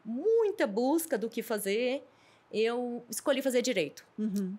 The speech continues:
Speaker 1: Eu pensei, vou
Speaker 2: Já
Speaker 1: fazer
Speaker 2: pensando que você poderia contribuir para a empresa.
Speaker 1: Poderia contribuir com a empresa. Se eu optasse por não ficar lá, eu poderia seguir uma carreira jurídica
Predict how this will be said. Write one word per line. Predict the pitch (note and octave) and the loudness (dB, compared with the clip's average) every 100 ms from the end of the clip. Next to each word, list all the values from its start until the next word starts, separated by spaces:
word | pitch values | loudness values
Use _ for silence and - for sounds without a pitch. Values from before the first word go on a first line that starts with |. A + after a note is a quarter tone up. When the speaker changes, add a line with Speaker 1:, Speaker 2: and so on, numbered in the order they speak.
| _ _ _ - - | _ _ _ -12 -8
Speaker 1:
Eu | F#3+ | -2
pensei, | A3+ A3+ G3+ E3+ | -2 0 0 0
vou | G3 | 2
Speaker 2:
Já | A3+ A#3 | 4 6
Speaker 1:
fazer | C4+ | 6
Speaker 2:
pensando | B3+ B3 B3 | 6 4 4
que | - | 2
você | A#3+ C4 | 0 0
poderia | A#3+ A3 A3 | 2 2 2
contribuir | A3 A#3 A3 G#3+ G#3+ G3+ | 2 0 0 0 0 0
para | G3+ | -2
a | G#3 | -2
empresa. | A3 - - | -2 -4 -2
Speaker 1:
Poderia | G#4+ E4 C4+ | 2 2 2
contribuir | C#4 C4+ C4 B3 | 0 0 0 -2
com | B3+ | 0
a | D4+ | 0
empresa. | D4+ D#4 D4 D4 | 2 0 0 -2
Se | D4+ F4 | -2 2
eu | E4+ | 2
optasse | F4 - C4 C4 | 0 0 0 0
por | D4+ D#4+ | 0 0
não | C#4+ A#3 | 0 -2
ficar | A#3 A#3 A3 A3+ | -6 -4 -4 -2
lá, | A3+ | -4
eu | A3+ | -2
poderia | C4 A3 G#3+ G#3+ | -2 -2 -2 -4
seguir | - G3+ G3+ | -8 -6 -4
uma | G3+ | -4
carreira | G3+ F#3+ F#3 F3+ | -4 -2 -2 -2
jurídica | F#3+ A3+ A#3+ A#3 - | -2 -4 -4 -6 -6